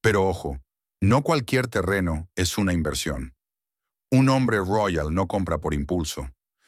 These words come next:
compra con propósito. Estos son los destinos que están en el radar de quienes invierten con estilo. Uno.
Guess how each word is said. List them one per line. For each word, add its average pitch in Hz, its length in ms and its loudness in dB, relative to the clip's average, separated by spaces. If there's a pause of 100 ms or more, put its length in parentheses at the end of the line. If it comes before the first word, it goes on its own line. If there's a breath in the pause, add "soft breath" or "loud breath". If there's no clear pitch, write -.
(160 soft breath)
compra 147 420 2
con 117 180 0
propósito. 87 720 -2 (440 soft breath)
Estos 151 360 2
son 117 300 0
los 104 140 0
destinos 107 680 -2
que 92 100 -2
están 101 300 0
en 95 140 0
el 85 160 0
radar 92 480 0
de 85 120 -4
quienes 80 340 -4
invierten 80 460 -2
con 76 160 -4
estilo. 65 440 -6 (720)
Uno. 92 340 2